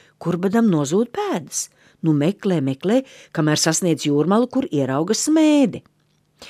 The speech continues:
Smēdē debesskalējas kaļ. Šis dod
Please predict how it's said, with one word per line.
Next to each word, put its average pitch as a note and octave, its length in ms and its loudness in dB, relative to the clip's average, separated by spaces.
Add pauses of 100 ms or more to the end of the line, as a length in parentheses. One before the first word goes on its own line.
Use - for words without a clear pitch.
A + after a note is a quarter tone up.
(240)
Smēdē B3 560 4
debesskalējas G#3 960 4
kaļ. F#3+ 240 0 (640)
Šis B3 380 2
dod A#3 200 2